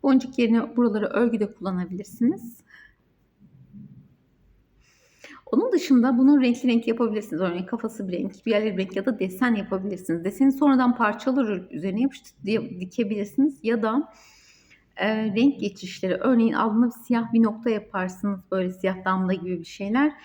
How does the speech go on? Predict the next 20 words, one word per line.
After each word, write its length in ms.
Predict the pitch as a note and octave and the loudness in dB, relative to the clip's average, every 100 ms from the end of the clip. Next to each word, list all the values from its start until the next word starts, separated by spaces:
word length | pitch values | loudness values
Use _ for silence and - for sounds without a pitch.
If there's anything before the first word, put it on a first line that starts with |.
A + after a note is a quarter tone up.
| - _ | -20 _
Buraya 340 | F#3 A#3+ C4 D#4+ | 0 4 4 4
gel 540 | A#3+ A3 G3+ B3+ B3 | 2 0 -2 -4 -10
kadar 420 | - A3 G3 F#3+ E3+ | -6 -4 -2 -2 -2
beyaz, 340 | F#3+ F#3+ A#3 - | -2 -2 -4 -8
buradan 280 | G3+ F#3 A#3 | -6 -2 -2
sonrasını 540 | A#3+ C4 A#3+ A#3+ B3 | 0 0 0 2 -2
siyah, 460 | B3 - A#3+ A#3+ - | 0 -2 -4 -4 -8
buraya 240 | G3+ F#3 | -6 -6
kadar 320 | F#3 F#3 G3 F#3+ | -6 -6 -4 -6
beyaz, 340 | F3+ F3+ F3+ - | -8 -10 -12 -6
buraya 220 | G3 F#3 | -6 -4
kadar 220 | F#3 F#3 | -4 -6
s-, 320 | F#3 - - _ - | -8 -18 -20 _ -8
beyaz, 560 | F#3 F#3 G3 - - _ | -4 -2 -2 -6 -16 _
siyah, 420 | - G3+ A3 - | -2 -2 -2 -4
beyaz 300 | G3+ G3 A3 | -2 -2 -4
şeklinde 520 | - B3+ - A3 F#3 | -10 -10 -2 -2 -2
ip 320 | F#3+ A#3+ A#3 - | -6 -8 -8 -6
değiştirerek 800 | G#3+ A#3 - - C4 G#3+ A#3 - | -4 -6 -10 -4 -4 -2 -4 -4
de 140 | C4 | -4